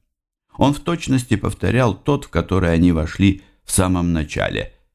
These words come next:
Подавив вздох, Алиш повернулся, посмотрел на замерших в напряжении спутниц и ободряюще подмигнул.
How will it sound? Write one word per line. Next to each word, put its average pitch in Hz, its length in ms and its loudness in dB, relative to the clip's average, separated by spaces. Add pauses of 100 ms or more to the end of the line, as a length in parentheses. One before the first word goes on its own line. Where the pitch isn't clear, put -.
(760)
Подавив 67 540 2
вздох, 65 640 -2
Алиш 65 460 -2
повернулся, 67 880 0 (520)
посмотрел 95 640 0
на 80 200 2
замерших 71 640 -2
в - 40 -2
напряжении 69 640 2
спутниц 78 720 0 (380)
и - 80 -4
ободряюще 60 720 0
подмигнул. 55 680 -4